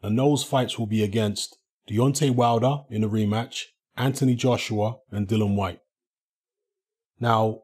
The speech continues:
we have to take this with a pinch of salt, because Tyson Fury has threatened to retire after a certain number of fights in the past, and those number of fights have come and gone,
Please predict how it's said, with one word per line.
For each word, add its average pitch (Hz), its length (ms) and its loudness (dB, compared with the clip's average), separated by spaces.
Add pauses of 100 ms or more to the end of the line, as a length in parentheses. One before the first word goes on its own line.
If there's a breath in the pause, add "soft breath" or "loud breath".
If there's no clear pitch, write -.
we 127 140 2
have 175 200 2
to 135 80 -4
take 127 240 0
this 120 180 -4
with 110 100 -4
a 104 40 -4
pinch 110 280 -4
of 98 100 -6
salt, 147 360 0 (420)
because 120 300 -4
Tyson 147 380 -2
Fury 127 360 2
has 107 160 0
threatened 113 360 -2
to 113 100 -2
retire 104 560 -2 (240)
after 107 320 0
a 95 40 -2
certain 104 340 -2
number 104 280 -2
of 98 100 -2
fights 104 360 -6
in 95 80 -6
the 90 80 -8
past, - 560 -2 (760)
and 98 460 -4 (840)
those 117 220 2
number 113 360 2
of 101 80 -4
fights 113 380 -4
have 95 360 -8 (1040)
come 123 200 0
and 110 140 2
gone, 131 420 2